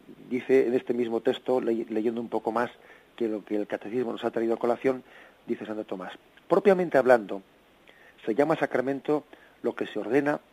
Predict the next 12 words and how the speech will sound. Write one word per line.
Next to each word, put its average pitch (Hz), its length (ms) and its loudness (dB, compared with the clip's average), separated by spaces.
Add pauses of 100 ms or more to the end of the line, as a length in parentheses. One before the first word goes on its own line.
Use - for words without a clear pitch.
a 120 120 -2
significar 113 680 -2
nuestra 113 280 -4
santificación. 98 680 -10 (1500)
Hay 175 100 10
que 185 120 8
tener 156 280 6
presente 135 500 0
que 127 260 4
en 123 140 2
la 113 120 4
santificación 120 840 -2